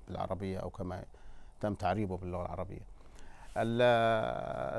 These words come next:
التطورات أو ال-، الأحداث تتسارع في، آه، أزمة أو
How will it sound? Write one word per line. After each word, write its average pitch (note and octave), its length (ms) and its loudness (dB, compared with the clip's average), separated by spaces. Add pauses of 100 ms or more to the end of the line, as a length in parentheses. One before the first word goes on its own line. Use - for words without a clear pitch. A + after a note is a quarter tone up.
التطورات C3 640 6
أو A2+ 240 2
ال-، G2+ 200 -4
الأحداث - 760 2
تتسارع A2 560 6
في، G#2 380 -2
آه، - 320 -4 (600)
أزمة G#2+ 360 4
أو F#2 380 -2